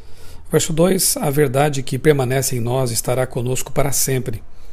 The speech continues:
porque a verdade é Jesus. Três, de Deus vem a graça, a misericórdia e a paz, tudo de que precisamos para viver plenamente. Em verdade e em amor, razão e sentimento,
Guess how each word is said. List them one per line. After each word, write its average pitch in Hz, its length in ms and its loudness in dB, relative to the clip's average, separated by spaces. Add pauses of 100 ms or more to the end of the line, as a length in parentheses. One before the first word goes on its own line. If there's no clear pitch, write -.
(280)
porque - 180 -2
a 160 40 6
verdade 139 340 2
é 131 60 2
Jesus. 117 580 0 (1000)
Três, 143 680 2
de 127 160 -4
Deus 127 280 4
vem 127 120 2
a 120 60 0
graça, 131 460 0
a - 20 -2
misericórdia 123 680 0
e - 20 2
a 147 40 -2
paz, - 520 -2 (680)
tudo 185 240 4
de 160 100 -2
que 156 100 -6
precisamos 127 760 -2 (200)
para 143 140 0
viver 127 420 0 (180)
plenamente. 131 640 0 (1120)
Em 139 60 2
verdade 151 480 4
e 139 360 -2
em 143 120 2
amor, 127 520 6 (320)
razão 139 480 2
e 147 60 2
sentimento, 123 720 0